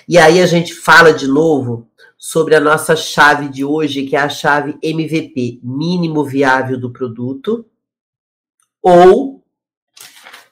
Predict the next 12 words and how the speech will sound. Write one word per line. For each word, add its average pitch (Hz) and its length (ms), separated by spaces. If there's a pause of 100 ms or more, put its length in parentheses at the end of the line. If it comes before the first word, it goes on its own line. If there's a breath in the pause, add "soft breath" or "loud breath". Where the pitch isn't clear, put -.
(120)
vamos 139 200
repetir 151 400
aqui, 220 200
movimento 170 840
que 180 140
valida 147 640
um 151 160
produto. 123 520
Você 139 240
precisa 151 360
fazer 135 400
testes. 131 640